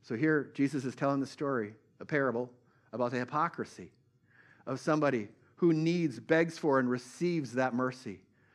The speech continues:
but then turns around and won't show it to somebody else who also needs it. Now, when we look at this parable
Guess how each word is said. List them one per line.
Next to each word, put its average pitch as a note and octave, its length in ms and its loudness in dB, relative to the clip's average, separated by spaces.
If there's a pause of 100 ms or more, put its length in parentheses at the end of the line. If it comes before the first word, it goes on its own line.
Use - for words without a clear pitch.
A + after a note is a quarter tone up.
(180)
but B2 120 -8
then C#3 220 2
turns E3 380 -4
around C#3 340 -2
and A#2+ 160 -6
won't C3 180 -4
show C3+ 360 -4
it - 180 -14 (720)
to C3+ 80 -8
somebody B2 420 0
else A#2+ 260 -2
who C3+ 100 -6 (100)
also B2 380 -2
needs A#2 320 -6
it. F#2+ 200 -12 (1300)
Now, C#3+ 160 2
when D3 160 2
we C#3+ 80 6
look F#3 260 4
at F3 120 0
this C#3 160 -2
parable A#2+ 520 -2